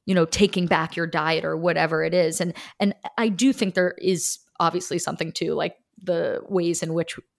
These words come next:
there are horrible toxins in the foods we eat or toxic chemicals. I, I don't know. But, um, there, there is a little bit of a, I don't wanna say mania, but I, again, that orthorexic muscle maybe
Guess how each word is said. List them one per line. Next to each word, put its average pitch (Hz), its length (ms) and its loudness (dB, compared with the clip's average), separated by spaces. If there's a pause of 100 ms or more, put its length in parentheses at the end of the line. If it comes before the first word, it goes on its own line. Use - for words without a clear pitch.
(260)
there 160 200 0
are 160 180 0
horrible 160 400 -2
toxins 156 500 -4
in 156 120 -8
the 151 80 -10
foods - 640 -2
we 170 100 -2
eat 170 240 -2
or 165 300 -2
toxic - 640 -8 (220)
chemicals. - 540 -6
I, - 140 2
I 117 180 6
don't 175 120 2
know. - 120 -2 (300)
But, 196 320 6
um, 165 400 4 (640)
there, 180 260 4
there 175 160 6
is 180 300 4
a 196 40 2
little 165 280 2
bit 156 180 0
of 151 160 0
a, 147 300 0 (460)
I - 40 -20
don't - 140 -10
wanna 277 100 -2
say 196 220 -2
mania, 156 600 0
but 170 180 2
I, 92 120 -4
again, 175 480 0
that 160 180 -2 (600)
orthorexic 170 1160 0 (840)
muscle 156 680 0
maybe - 440 -2